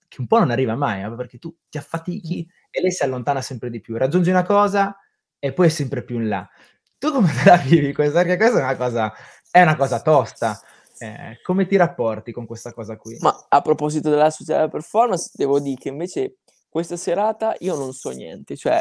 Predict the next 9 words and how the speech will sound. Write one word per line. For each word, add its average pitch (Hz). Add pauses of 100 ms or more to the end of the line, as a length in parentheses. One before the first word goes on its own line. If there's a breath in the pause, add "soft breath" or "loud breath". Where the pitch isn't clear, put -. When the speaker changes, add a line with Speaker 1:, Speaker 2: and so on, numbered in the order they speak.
(120)
Speaker 2:
noi 160
ci 143
siamo 139
prepa-, 143
io 180
almeno 190
non 151
sapevo 156
niente, 120